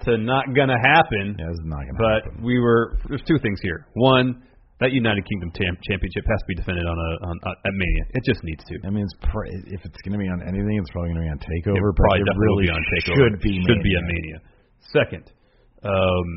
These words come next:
Speaker 2: They need to fix this Neville thing.
Speaker 1: They do.
Speaker 2: They really need to fix this Neville thing. Although I do find it funny that we expect Neville to be okay with going from, uh, a brand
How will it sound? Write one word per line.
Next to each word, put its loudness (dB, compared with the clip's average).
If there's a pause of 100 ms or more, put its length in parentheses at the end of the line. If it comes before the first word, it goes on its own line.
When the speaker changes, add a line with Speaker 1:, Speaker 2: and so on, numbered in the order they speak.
(100)
Speaker 2:
They -2
need -2
to -6 (160)
fix -10
this -12
Neville -12
thing. -12
Speaker 1:
They -2
do. 0 (240)
Speaker 2:
They -6
really -2
need -4
to -8
fix -10
this -10
Neville -8
thing. -12 (240)
Although 2
I 4
do 0
find 0
it -6
funny -2
that -4
we -6
expect -8
Neville -4 (320)
to -6
be 0 (160)
okay -6 (160)
with -6
going -2 (160)
from, -2 (360)
uh, -8
a -6
brand 4